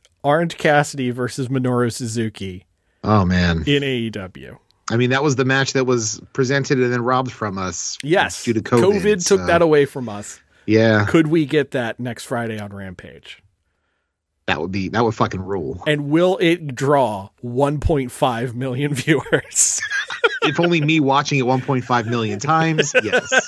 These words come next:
Speaker 1: But, uh, do, do you have any thoughts who the, who the person or,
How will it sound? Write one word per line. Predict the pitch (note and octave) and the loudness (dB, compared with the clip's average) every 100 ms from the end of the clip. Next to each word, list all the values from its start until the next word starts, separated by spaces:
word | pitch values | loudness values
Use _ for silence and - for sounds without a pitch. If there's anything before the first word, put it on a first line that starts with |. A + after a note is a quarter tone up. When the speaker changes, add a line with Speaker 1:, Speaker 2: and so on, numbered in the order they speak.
| B3+ - - - - - - - E3+ - _ - - - D#3 | -2 -2 -4 -2 -6 -4 -8 -6 -8 -10 _ -20 -18 -16 -4
Speaker 1:
But, | G#3+ G3+ | -2 0
uh, | A3+ F3+ | 0 0
do, | E3 G3+ E3 | 0 0 0
do | F3 | 0
you | F3 | 2
have | F#3+ F3+ | 2 2
any | F3 | 0
thoughts | F3 F3+ F3 - | 2 2 0 0
who | F#3+ | -2
the, | E3 E3 E3+ | 2 0 0
who | E3+ | -4
the | D#3+ | -6
person | D#3 F3+ D#3 E3+ D#3+ | -6 -6 -4 -4 -4
or, | D#3+ D3 | -2 -4